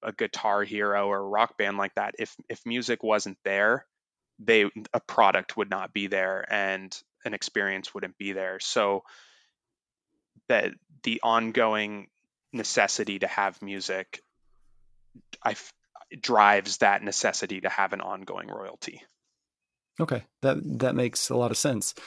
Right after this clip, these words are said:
Speaker 2: To what degree are the artists involved in that sort of back and forth negotiation with the studios?
Speaker 1: So I, I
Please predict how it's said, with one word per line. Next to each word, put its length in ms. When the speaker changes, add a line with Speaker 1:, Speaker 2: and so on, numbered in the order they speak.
Speaker 2:
To 120
what 200
degree 340
are 60
the 100
artists 460
involved 440
in 140
that 220
sort 160
of 80
back 220
and 80
forth 240
negotiation 720
with 100
the 80
studios? 640
Speaker 1:
So 400
I, 380
I 380